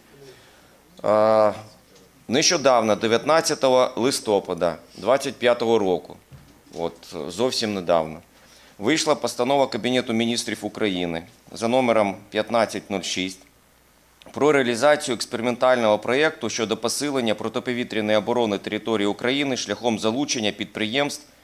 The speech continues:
незалежно від форми власності до утворення груп протиповітряної оборони. Якщо стисло, то зараз не лише добровольчі формування можуть залучатись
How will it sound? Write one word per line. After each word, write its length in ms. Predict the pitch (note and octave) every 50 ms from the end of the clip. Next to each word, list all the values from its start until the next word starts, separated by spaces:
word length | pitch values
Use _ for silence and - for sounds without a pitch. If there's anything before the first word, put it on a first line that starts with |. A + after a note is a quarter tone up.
| _ _
незалежно 720 | - G#2+ D#3 F3+ D3+ E3 D#3 C#3 B2 A2+ G#2 F2+ G2+ G2 F#2
від 140 | G2+ G2+ -
форми 300 | - G#2+ G#2+ G2+ G2+ G2
власності 680 | F#2+ A#2+ C#3+ D#3+ D#3+ - G#2 G#2+ - - - F#2+ F2+
до 280 | D#2+ F2+ G#2+ G#2 F#2+ - - - - _ -
утворення 640 | - G2 A2 A#2 C#3 D#3+ D#3 D3 C3+ B2+ A#2+ A2 F#2 - - - - -
груп 280 | A2+ C3 E3 D#3+ - -
протиповітряної 840 | - A#2 B2+ - A#2 - A2 G2+ G#2 A#2 - G2 G#2+ G2+ G2 F#2+ F#2
оборони. 380 | F2 F2 F2+ E2 D2+ D2 C2+ C2 - _ - - - - - - - - - - _ -
Якщо 480 | - A#2 C3 - - D3+ D#3 D3+ D3 - -
стисло, 640 | - - - - F3+ F#3 E3+ - B2 A2 F#2+ E2 D2 - - - _ -
то 300 | A#2 A#2 A#2 A#2 - -
зараз 500 | G#2 G2+ C#3+ D3 D3 C#3+ C3 A2+ - -
не 140 | - A#2 D3
лише 500 | F3 F3 E3 - - - A2+ G2 E2+ D#2+ D#2+ - - -
добровольчі 600 | - G2+ F#2+ A2 A2 G#2+ G#2 G#2+ G2+ - - G2+
формування 760 | F2+ - G#2+ G2+ A2 A2+ A#2+ C3+ D3+ D#3 D#3 D3+ C#3+ C#3 B2+ - - -
можуть 320 | - A2+ A#2+ A2+ A2+ A2+ F#2
залучатись 800 | G#2+ A2+ A2 G#2+ - - A2 G#2 G2+ - G2+ - - - -